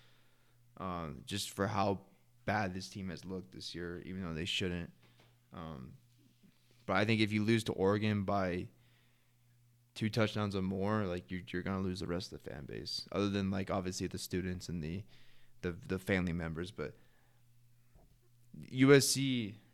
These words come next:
has more talent than everyone that they are going against the rest of the season. So to lose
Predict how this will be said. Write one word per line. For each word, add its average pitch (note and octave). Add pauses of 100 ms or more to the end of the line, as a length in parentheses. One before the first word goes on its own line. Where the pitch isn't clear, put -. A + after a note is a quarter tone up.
(280)
has G#2+
more G#2+
talent G2
than F#2+
everyone F#2+ (440)
that F#2+
they F#2+
are F#2+
going F#2+
against F2+
the E2+
rest F2
of C#2
the D#2
season. F2+
So G2
to G#2+
lose A2+